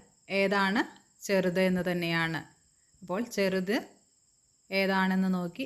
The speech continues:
അതിനാണ് ടിക്ക് ഇടേണ്ടത്. നെക്സ്റ്റ്, which is different? വ്യത്യസ്തമായതിന് വട്ടം വരയ്ക്കുക.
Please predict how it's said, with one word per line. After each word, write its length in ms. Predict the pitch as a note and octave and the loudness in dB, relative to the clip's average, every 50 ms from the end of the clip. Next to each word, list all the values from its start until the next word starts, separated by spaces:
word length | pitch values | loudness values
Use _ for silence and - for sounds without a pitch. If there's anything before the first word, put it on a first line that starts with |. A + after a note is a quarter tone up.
| C#4 C#4+ C4 | -2 -2 2
അതിനാണ് 440 | C4 C#4 B3+ A#3 G#3 F#3+ F#3+ B3 E4 - - - _ | 2 4 4 4 4 4 2 0 0 -2 -6 -10 _
ടിക്ക് 220 | - A3 - - G3 | -8 -8 -4 -2 -2
ഇടേണ്ടത്. 400 | F3+ F3 E3 D#3+ D#3+ D#3 D3+ - - - - - _ _ _ - - - C4 | 0 0 -2 -2 -4 -6 -8 -10 -16 -20 -20 -20 _ _ _ -10 0 4 4
നെക്സ്റ്റ്, 380 | C4 B3+ - - - - G3 A3 - - - - _ _ C4+ | 4 4 4 -4 0 2 2 2 2 -2 -8 -20 _ _ 2
which 180 | D4+ D4+ D#4 A3+ G#3 | 2 2 6 6 6
is 120 | A3 B3 - - F#3+ | 6 6 4 2 0
different? 540 | G#3 G3 - - F#3+ F#3+ F#3+ F#3 F3+ E3 E3 C#3 - - _ - | 0 0 0 0 0 2 2 2 0 0 -2 -6 -8 -12 _ 0
വ്യത്യസ്തമായതിന് 1160 | A3+ A#3+ A#3+ - - D4+ D4+ D4+ - F4 E4 D4+ C4+ A#3 G#3 G3 F#3+ G3 G3 G3+ G3+ G3 B3+ - - - - G#3 | 0 0 0 2 0 0 0 2 0 0 2 4 4 4 4 4 4 4 4 4 4 4 2 0 -2 -4 -2 -2
വട്ടം 300 | G3 F#3+ - F#3+ F#3 F#3 F#3 | -2 0 0 0 0 2 4
വരയ്ക്കുക. 460 | F3+ F3+ E3+ F3 F3 E3 - D3 | 2 2 2 0 -6 -6 -8 -12